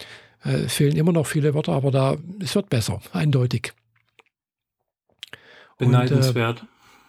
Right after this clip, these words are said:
Speaker 1: und das ist halt wirklich das, äh, Schöne, dass, dass, ähm, dass man halt eben mit diesem,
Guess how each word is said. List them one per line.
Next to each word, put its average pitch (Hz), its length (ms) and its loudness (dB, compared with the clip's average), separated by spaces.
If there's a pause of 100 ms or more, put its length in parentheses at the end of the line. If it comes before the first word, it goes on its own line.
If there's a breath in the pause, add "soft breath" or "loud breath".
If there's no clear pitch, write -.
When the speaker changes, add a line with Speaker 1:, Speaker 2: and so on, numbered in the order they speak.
(380 soft breath)
Speaker 1:
und 131 160 -2
das 156 140 2
ist 220 140 0
halt 185 200 0
wirklich 196 260 0
das, 170 260 -2
äh, 160 320 0
Schöne, 175 320 0
dass, 147 300 -4
dass, 147 240 -4
ähm, 151 260 -2
dass 147 160 -6
man 151 120 2
halt 147 140 0
eben 147 340 -2
mit 139 140 0
diesem, 127 340 0